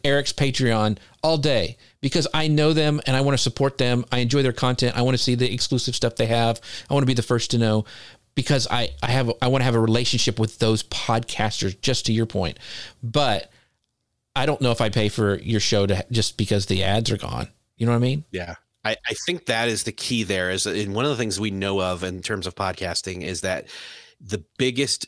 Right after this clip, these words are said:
Speaker 2: boon to one growing a show is consistency, and one of the others is community and connection with your listeners. And
Speaker 1: Mm-hmm.
Speaker 2: if Apple Podcasts is going to allow you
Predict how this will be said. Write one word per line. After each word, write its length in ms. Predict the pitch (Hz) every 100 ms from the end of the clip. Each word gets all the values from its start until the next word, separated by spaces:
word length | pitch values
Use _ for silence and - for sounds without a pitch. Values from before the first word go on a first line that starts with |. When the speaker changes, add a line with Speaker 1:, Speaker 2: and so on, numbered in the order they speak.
| -
Speaker 2:
boon 640 | 98 113 110 110 104 110 -
to 500 | - 101 95 92 90 90
one 260 | 107 101
growing 280 | 101 101 95
a 40 |
show 240 | 90 101 95
is 100 | 90
consistency, 800 | 101 90 117 - 127 117 135 127
and 100 | 95
one 120 | 95
of 40 |
the 120 | 92 92
others 400 | 101 113 123 - - - -
is 500 | 95 95 92 - - - _ -
community 600 | 113 104 95 82 78 _ - - -
and 220 | 95 92
connection 600 | - 104 95 - 87 - -
with 320 | 90 107 -
your 100 | 101
listeners. 480 | 95 92 - 90 80
And 260 | - 98 98
Speaker 1:
Mm-hmm. 100 | 101
Speaker 2:
if 240 | 104 98 101
Apple 240 | 107 139
Podcasts 800 | 131 151 113 95 98 - - - - - - _ _
is 420 | 104 104 98 95 -
going 400 | - 107 107 98
to 320 | - 101 95
allow 540 | 95 92 95 101 131 180
you 420 | 107 90 85